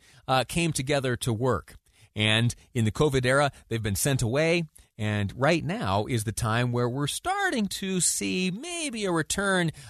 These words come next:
uh, en masse to the workplace. Well, not every company is like that. We heard from a few callers today where their employers aren't like that. In fact, uh, uh, one caller says,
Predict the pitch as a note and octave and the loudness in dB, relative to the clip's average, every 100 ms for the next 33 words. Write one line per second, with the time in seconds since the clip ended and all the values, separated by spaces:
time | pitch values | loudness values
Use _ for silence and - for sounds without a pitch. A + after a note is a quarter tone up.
0 | - C#3+ C3+ C#3+ C3+ C#3 C#3+ C3+ - - | 0 4 4 4 2 2 2 0 -2 -6
1 | B2 A#2+ B2+ - - F#2 D#2 - F3+ F#3 | -4 0 -2 -2 -4 -2 -2 0 0 0
2 | C#3 - B2 D#3+ F3+ C#3+ D3+ D3 B2+ D3 | -4 -2 4 4 4 2 2 2 0 0
3 | - B2 G2+ G2 A#2+ C3+ - D#2 G2+ G2 | 2 2 0 0 0 0 -2 -4 -2 -2
4 | D#3 - A#2 - A2+ - B2 D#3 B2 - | -2 -2 -2 -2 -4 2 2 4 0 -2
5 | A2 F2+ G#2 G2+ F2+ - - F#2 C#3 F3 | -4 -2 0 0 0 -4 -6 0 2 2
6 | - G#2 F#2+ G2+ E2+ G2 G2+ G#2 C#3+ A2+ | 0 0 2 0 0 -2 0 0 0 0
7 | B2+ B2 - - _ C3 B2+ - C#3 B2+ | 2 2 0 -16 _ 0 0 0 -2 -4
8 | G#2 A#2+ E3+ F#3 C#3 D3 E3 - D#3+ C#3 | -4 -2 -2 0 2 4 2 2 4 2